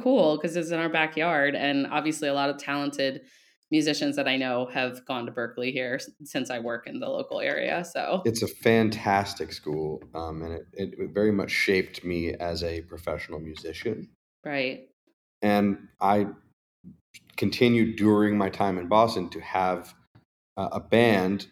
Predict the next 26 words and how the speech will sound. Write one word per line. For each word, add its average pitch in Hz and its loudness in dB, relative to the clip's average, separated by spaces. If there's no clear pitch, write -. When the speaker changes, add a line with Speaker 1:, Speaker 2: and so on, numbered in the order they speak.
Speaker 2:
and 87 -8
start - 6
a 104 4
company 107 2
that, 90 -4
that 92 -4
did 107 4
events 92 -2
at 90 -4
weddings 101 -4
all 90 0
over 85 -4
the 85 -8
Northeast, 113 2
New 90 -12
York, 107 0
New 98 -4
Hampshire, 104 2
Vermont, 98 2
Maine, 110 4
Rhode 117 8
Island, 117 8
Connecticut, 113 4
all 117 8
of 92 2
it. - -6